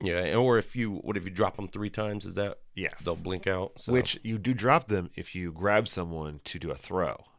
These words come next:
Speaker 1: Oh, yeah, yeah.
Speaker 2: Which is the main way I lost my weapons.
Speaker 1: I think, but you can still do your blitz moves when you have them, which
Speaker 2: Yes.
Speaker 1: is, you might not think that, but it's pretty cool.
Speaker 2: Yeah, and it's, you know, another very nice, uh, quality of life touch.
Speaker 1: <laughs> Yeah, yeah.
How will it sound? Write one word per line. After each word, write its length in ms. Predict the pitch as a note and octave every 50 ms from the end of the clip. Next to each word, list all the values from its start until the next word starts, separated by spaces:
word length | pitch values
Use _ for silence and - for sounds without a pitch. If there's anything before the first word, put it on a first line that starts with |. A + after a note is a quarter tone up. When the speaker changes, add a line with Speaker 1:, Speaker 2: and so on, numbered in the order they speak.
| _ - - D#2
Speaker 1:
Oh, 260 | F2+ G#2+ A#2 A#2 G#2
yeah, 280 | G2 G#2+ A2+ G2+ E2+ D#2+
yeah. 220 | E2+ F2 E2+ D#2+ D#2+
Speaker 2:
Which 260 | G2 - - - - -
is 160 | - G2+ F2+ F#2 G2
the 320 | G2+ G2 G2+ F#2 D#2+ A#2
main 400 | A2 A2 G#2+ A2 A2 A2 A2 G#2+
way 160 | G2+ G2 F#2+ F2+
I 40 | F2
lost 340 | E2 E2 D#2+ D#2+ D2+ -
my 100 | - D2 D2
weapons. 520 | D2 - - - - B1 - - - - - _ -
Speaker 1:
I 100 | G2+ G2
think, 180 | - - -
but 140 | B2 C3 -
you 100 | C3+ B2
can 140 | - D3+ B2
still 320 | - - - E3+ F#3 F#3+
do 100 | C#3 D#3+
your 160 | D#3+ C3+ B2
blitz 320 | G#2 G2 - G#3+ C#4 - -
moves 320 | A2+ F#2 F2+ E2+ E2+ E2+
when 100 | F2 F2+
you 60 | F2+ E2+
have 280 | F2 C3+ F3+ D#3+ -
them, 180 | - - - - -
which 140 | - E2 E2+
Speaker 2:
Yes. 520 | F#2+ G2+ D#2+ C#2 - - - - - - - - - -
Speaker 1:
is, 60 | - E2+
you 60 | E2+
might 200 | G2 A#2 B2+ A#2
not 140 | B2 G2+ -
think 180 | - F#3 C3+ A#2+
that, 180 | G2+ F#2+ F2+
but 100 | F#2 F#2
it's 120 | F#2+ - -
pretty 180 | - G3 F3
cool. 300 | - - F#3 F#2 F2 - - - - -
Speaker 2:
Yeah, 160 | D3 E3 C3+ - -
and 200 | - A2 A2 G#2+
it's, 300 | G#2 G2 - - - - - -
you 140 | - G#2+ G#2+
know, 180 | F2+ F2 E2+ - - _ _ _ -
another 400 | G#2 A2 A#2+ A2+ G2+ F#2+ F2 - E2
very 300 | F#2+ F#2 G#2 G2+ G2+ G2
nice, 480 | F#2+ F2+ F2 F2+ F2+ F2 E2 - - E2
uh, 220 | D#2+ D#2 D#2+ E2 -
quality 320 | - - G#2 G2+ G2+ F#2
of 140 | F2+ E2 D2+
life 240 | D#2+ D#2 D#2 - -
touch. 400 | - - C#2 - - - - -
Speaker 1:
<laughs> 20 | -
Yeah, 220 | B2+ G#2+ F#2 G#2+ - E2+
yeah. 200 | E2+ D#2+ D#2 D2+